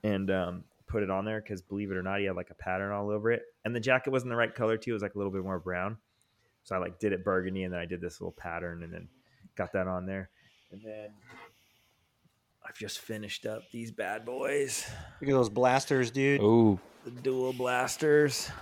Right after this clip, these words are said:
Speaker 1: Um,
Speaker 2: Pew, pew.
Speaker 1: and I picked these up off Etsy. They're three D printed, but the,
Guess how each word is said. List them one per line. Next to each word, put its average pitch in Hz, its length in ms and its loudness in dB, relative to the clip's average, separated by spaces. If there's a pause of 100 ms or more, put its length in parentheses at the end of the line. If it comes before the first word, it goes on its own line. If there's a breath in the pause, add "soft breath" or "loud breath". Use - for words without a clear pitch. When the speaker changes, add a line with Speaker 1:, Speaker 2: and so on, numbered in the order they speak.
(100)
Speaker 1:
Um, 110 280 4
Speaker 2:
Pew, 233 120 6
pew. 254 240 10
Speaker 1:
and 233 100 10
I 196 100 8
picked 139 260 6 (340)
these 196 300 -2 (100)
up 175 220 6
off 131 360 2
Etsy. 110 500 2
They're 107 180 4
three 131 300 -4
D 160 160 -2
printed, 110 580 -2
but - 240 -2
the, 101 240 -2